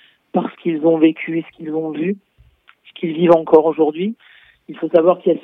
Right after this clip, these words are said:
six kibboutz aux alentours du pourtour de la frontière de Gaza qui ne sont pas encore libérés des mains des terroristes. Euh,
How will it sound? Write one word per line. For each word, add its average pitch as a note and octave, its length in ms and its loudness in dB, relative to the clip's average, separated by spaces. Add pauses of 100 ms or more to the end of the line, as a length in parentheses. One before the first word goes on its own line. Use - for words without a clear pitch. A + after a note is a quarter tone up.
six F#3 80 -14
kibboutz F#3+ 480 -6
aux E3+ 100 -2
alentours E3 680 -6 (2250)
du F3 140 -4
pourtour G3 320 4
de G3 60 10
la F#3 100 6
frontière F3+ 420 -4
de G3 80 2
Gaza F3+ 300 0
qui - 120 -14
ne E3+ 80 -12
sont D#3+ 180 -6
pas F3 120 4
encore F3 300 2
libérés F3 480 2 (1400)
des D#3+ 160 0
mains E3+ 140 4
des D#3+ 140 -2
terroristes. F3 540 2 (1040)
Euh, F3 240 -6